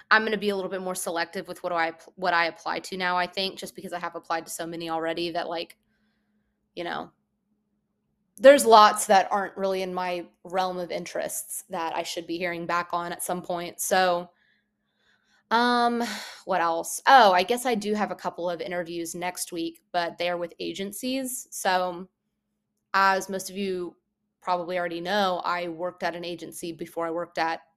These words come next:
this last job that I was let go from. Um, I worked at an agency beforehand, and I really enjoyed my time there. But I think the problem is, is I know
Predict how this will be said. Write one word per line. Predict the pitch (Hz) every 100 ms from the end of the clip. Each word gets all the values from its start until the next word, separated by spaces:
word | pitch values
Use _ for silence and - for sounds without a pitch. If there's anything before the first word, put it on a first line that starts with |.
| -
this | 175 -
last | 170 175 -
job | 156 165 160
that | 165
I | 165 165 _ -
was | 175 165 - _ _ _ -
let | 160
go | 170 165
from. | 165 160 160 165 - - - - - - -
Um, | 202 190 185 170 - - 202 _ -
I |
worked | 208 208
at | 202
an | 190
agency | 185 185 190
beforehand, | 185 175 - 185 185 175 175 170 -
and | 180 180 175 175 175 - _ _ -
I | 196
really | 330 247 165 175 175 180 202
enjoyed | 185 170 170 170 170
my | 175 165
time | - 165 170
there. | 208 233 254 262 - _ _ _ _ 175 -
But | 202 196 190 - -
I | 202
think | 190 208 208
the | 220
problem | - 185 185 202 196
is, | 185 180 180
is | 190
I | 180 185
know | 180 180 180 180 185 185